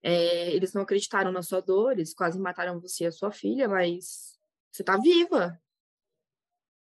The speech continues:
Ba-, né? Ó, bate palma pra eles, porque eles te salvaram.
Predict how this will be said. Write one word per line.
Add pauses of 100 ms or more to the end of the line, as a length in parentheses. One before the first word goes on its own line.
(720)
Ba-,
né?
Ó,
bate
palma
pra
eles,
porque
eles
te
salvaram.